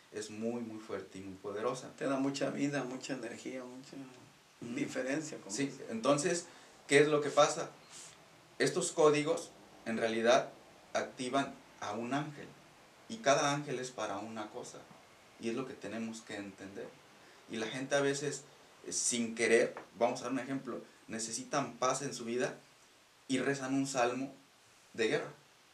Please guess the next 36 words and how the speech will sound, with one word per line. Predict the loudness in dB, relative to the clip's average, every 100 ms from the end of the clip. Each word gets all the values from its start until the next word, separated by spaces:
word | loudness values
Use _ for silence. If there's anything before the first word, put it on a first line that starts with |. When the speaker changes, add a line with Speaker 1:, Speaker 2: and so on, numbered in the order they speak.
| -14 -10
Speaker 1:
Entonces, | -4 -2 -2 -4
en | -2
vez | 0
de | 0
traer | 0 2 4
al | 2
ángel | 0 -4 -8
que | -8
les | -2
va | 0
a |
dar | 0 0
paz, | -2 -2 -4 -16 -12 -6
atraen | -4 0 2
al | 2
ángel | 2 -2 -6
de |
la | -4
guerra | -2 -2 -4
y |
se | -8
les | -10
empeora | -12 -6 -2 0
la | 0 0
vida. | -4 -8 -14 -20 -20 -6
Pero | -2 -2
es |
porque | -2 -8 -4
no | -4
tenemos | -2 -4 -4 -8
el | -10
conocimiento | -10 -8 -8 -12 -12 -10 -8
de | -8
cómo | -4 -4 -2 -4
nosotros | -6 -8 -8 -8 -10 -12 -20 -20 -20 -20 -20 -20 -20 -6
mandar | 4 4 6 6 6 6